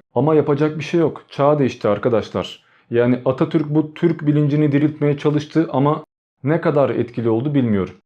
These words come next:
Geçmiş destanlar tercüme edildi, Türk kaynakları bulundu, çeşitli Türkologlardan birçok tercüme yapıldı, Türk tarihi okutulmaya çalışıldı ama bu sefer de bir antipati yaratmış olduk.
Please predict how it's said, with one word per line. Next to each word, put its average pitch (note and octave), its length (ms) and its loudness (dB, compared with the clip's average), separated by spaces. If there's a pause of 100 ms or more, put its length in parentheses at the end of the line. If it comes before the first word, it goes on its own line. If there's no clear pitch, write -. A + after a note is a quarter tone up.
(680)
Geçmiş D#3 440 0
destanlar D#3+ 560 0
tercüme C3 400 2
edildi, G#2+ 440 -2
Türk D#3+ 220 -2
kaynakları C#3+ 560 0
bulundu, A#2 460 -2 (280)
çeşitli D3+ 400 -2
Türkologlardan D3 840 2
birçok D3 280 -2
tercüme C3 360 0
yapıldı, A#2 480 0 (360)
Türk F#3+ 300 -2
tarihi D3 440 2
okutulmaya A2 540 -2
çalışıldı B2 640 0 (380)
ama D3+ 220 2
bu E3+ 40 0
sefer C#3+ 400 0
de E3 100 4
bir E3 180 2
antipati D#3 440 -2
yaratmış A#2 420 0
olduk. C3+ 340 -2